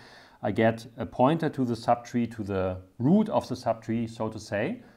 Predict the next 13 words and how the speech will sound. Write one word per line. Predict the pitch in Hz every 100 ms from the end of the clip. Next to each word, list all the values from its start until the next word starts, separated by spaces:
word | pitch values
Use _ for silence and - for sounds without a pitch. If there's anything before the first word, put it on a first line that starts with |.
| _ _
and | -
then | 151 160
I |
basically | 151 170 160 156 139
reroute | 123 170 147 131 123
the | 143
insert | 143 127
operation | 123 120 110 107 107 107 101
to |
the | 127 113
subtree. | 113 101 - - 85 - _ _ _ _ -
And | 117
here | 214 226 208 165